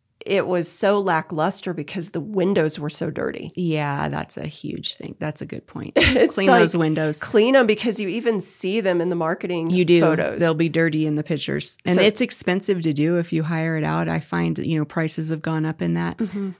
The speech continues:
Speaker 2: Um, but it's worth spending it. And
Speaker 1: It's worth it.
Speaker 2: if you're like me, you just go to Home Depot and get a sixteen-foot extension pole and get all your <laughs> stuff and spend a few hours. I don't know.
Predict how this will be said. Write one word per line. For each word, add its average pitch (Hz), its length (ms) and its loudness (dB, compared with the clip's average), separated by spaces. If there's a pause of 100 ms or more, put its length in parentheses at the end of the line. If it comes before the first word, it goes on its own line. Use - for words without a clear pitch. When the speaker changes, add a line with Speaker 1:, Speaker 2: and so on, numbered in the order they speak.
(100)
Speaker 2:
Um, 160 300 0
but 156 320 -2 (100)
it's 170 320 -2
worth 165 460 -2 (140)
spending 165 500 2
it. 160 120 0
And 208 280 4
Speaker 1:
It's - 160 -6
worth 190 240 -2
it. - 200 0
Speaker 2:
if 185 140 -2
you're 185 140 4
like 175 240 4
me, 170 240 2
you 165 100 0
just 170 260 -4
go 170 120 0
to 165 80 0
Home 170 180 -2
Depot 170 380 -6
and 170 140 -6
get 170 280 -4
a - 40 -20 (240)
sixteen-foot 185 760 2
extension 185 600 0
pole 180 400 2
and 170 160 2
get 190 200 6
all 185 120 6
your 190 140 8
<laughs> - 160 4
stuff - 400 4
and 175 220 4 (420)
spend 220 420 6
a 214 120 8
few 214 280 6
hours. 196 520 8 (240)
I 190 220 8
don't 180 180 6
know. 175 320 6